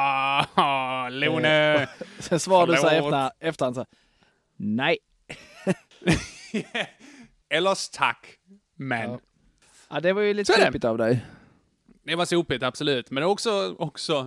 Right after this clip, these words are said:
Speaker 1: eh, det enda sopiga på den dagen, tror jag.
Speaker 2: Ja,
Speaker 1: Ja.
Speaker 2: okej. Ja, ja, ja.
Speaker 1: Vem är dig?
Speaker 2: Det var ju inte så farligt.
Speaker 1: Ah, pu-, jo. Jättefarligt. Oj, oj, oj. Dåligt för min karriär.
Speaker 2: Ja.
Speaker 1: Så.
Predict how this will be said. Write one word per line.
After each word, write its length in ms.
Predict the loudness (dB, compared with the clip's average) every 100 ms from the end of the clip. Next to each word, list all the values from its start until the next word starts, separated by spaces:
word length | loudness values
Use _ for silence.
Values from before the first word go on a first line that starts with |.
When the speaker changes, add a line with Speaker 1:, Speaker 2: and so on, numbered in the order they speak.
| -10 _ -6
Speaker 1:
eh, 540 | -4 -4 -6 -6 -10 -8
det 260 | -8 -6 -6
enda 360 | -6 -4 -4 -4
sopiga 640 | -8 -6 -8 -8 -10 -12 -12
på 80 |
den 160 | -12 -12
dagen, 260 | -14 -18 -20 _
tror 160 | -20 -20 _ -14
jag. 100 | -14
Speaker 2:
Ja, 140 | -14 _ _ -6 -4
Speaker 1:
Ja. 60 |
Speaker 2:
okej. 360 | -4 -6 -12 -14 _ _ _ _
Ja, 80 | -16
ja, 60 | -14 -12 -12 -12
ja. 100 | -14 _ _ _ _ -6
Speaker 1:
Vem 220 | 0 2
är 60 | 4
dig? 240 | 2 0 0
Speaker 2:
Det 120 | 0
var 140 | 4 4
ju 120 | 4
inte 200 | 2 0
så 140 | -2
farligt. 720 | 0 2 4 2 -4 -18 -20 -20 _ _ _ _ _
Speaker 1:
Ah, 420 | -12 -6 -4 -2 -4
pu-, 320 | -8 -14 -14
jo. 520 | -6 -4 -2 -4 -10 _ _ -12
Jättefarligt. 680 | -10 -8 -10 -2 0 0 -2
Oj, 420 | -2 -2 -2 -2
oj, 160 | 0 0
oj. 180 | -2
Dåligt 380 | -2 -4 -2 -2
för 120 | -2
min 180 | -2 -2
karriär. 520 | 0 2 4 4 2 -8 -20 _ _ -14 -8
Speaker 2:
Ja. 160 | -4
Speaker 1:
Så. 340 | -2 -2 -2